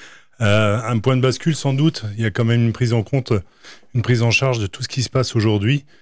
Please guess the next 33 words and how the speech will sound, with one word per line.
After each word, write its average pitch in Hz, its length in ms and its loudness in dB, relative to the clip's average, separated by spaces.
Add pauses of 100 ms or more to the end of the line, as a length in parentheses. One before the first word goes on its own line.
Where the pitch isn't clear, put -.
(340)
Et - 40 -12
cette 117 200 0
crise 147 280 2
permet 139 360 2
d-, 123 160 -4
à 104 80 -4
chaque 120 280 0
moment 127 320 2
de 107 220 0
se - 180 -6
retrouver 113 400 2
ensemble, 135 440 0 (420)
tous - 140 -2
les 131 140 4
acteurs 127 280 0
culturels, 120 480 0
associatifs, - 680 -4 (640)
pour 120 160 2
dire 123 260 2
ce - 100 -8
qui 131 100 0
nous 123 100 2
rassemble, 123 360 0
en 92 60 -4
fait. - 280 -8 (520)
Et 123 60 -2
ces 123 160 2
crises-là 147 380 2
sont 139 180 -4
aussi 123 220 -2
des 127 100 0
moments 120 280 2
donnés 127 300 0